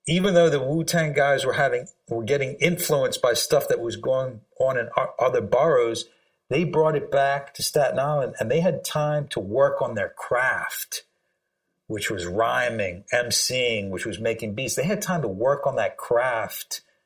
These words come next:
for years without any disturbance, you know? And it's just like, I think rza said in his book, it's like, you know,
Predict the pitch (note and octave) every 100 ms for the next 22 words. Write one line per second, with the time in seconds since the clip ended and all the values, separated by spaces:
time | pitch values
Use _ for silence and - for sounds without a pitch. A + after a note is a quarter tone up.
0 | _ - A2+ G2+ G2+ E3+ E3+ B2 F#2+ F2
1 | - - _ _ _ _ _ G#2+ G#2 B2
2 | B2 - B2 A#2+ A2+ G#2+ G2+ _ _ _
3 | _ _ _ _ _ _ - - - -
4 | - D3+ G2+ D#2 - - G2 G2 G#2+ A2+
5 | - _ _ _ _ _ _ - - _
6 | - G#2 G#2 G#2 G2+ - _ - - G#2+
7 | - B2 G2+ - - - A#2 - G#2+ B2
8 | A#2+ A2 - A2+ G#2 F#2+ B2 - G#2+ G2
9 | - G2 A2 G2 - - A2+ G2+ G2